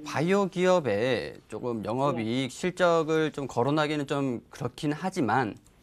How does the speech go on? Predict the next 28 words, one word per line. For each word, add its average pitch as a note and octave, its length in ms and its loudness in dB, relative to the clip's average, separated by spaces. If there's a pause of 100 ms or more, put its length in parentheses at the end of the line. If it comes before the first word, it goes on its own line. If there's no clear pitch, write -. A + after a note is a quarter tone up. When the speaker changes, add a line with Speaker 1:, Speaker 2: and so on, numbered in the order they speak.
(300)
Speaker 1:
어, B2+ 200 8
Speaker 2:
네. B2 40 -2
Speaker 1:
좀 E3+ 260 -2
이 F3 300 -2
기업 D#3 260 6
같은 D#3+ 380 2
경우에는, C3+ 800 2 (1000)
어, C#3+ 680 4 (440)
항체 A#3+ 480 6
개발 G#3+ 360 4
능력 F#3+ 440 4
관련해 D3 400 2
가지고 C3+ 560 0
녹십자 D3+ 560 0
Speaker 2:
네. A#2 140 2
Speaker 1:
랩셀이랑 C#3+ 560 0
유한양행 A#2 960 0
뭐 F#2 240 -4
그런 B2+ 480 0
Speaker 2:
네. F3 120 -8 (100)
Speaker 1:
공동 D3 360 0
연구를 C3 360 -2
진행하기도 C3+ 600 -2
하고 D#3+ 300 -4
있고, G#2 580 -6 (400)
Speaker 2:
네네. E3+ 320 0
Speaker 1:
뭐 A2 200 8
이번에 C3+ 720 2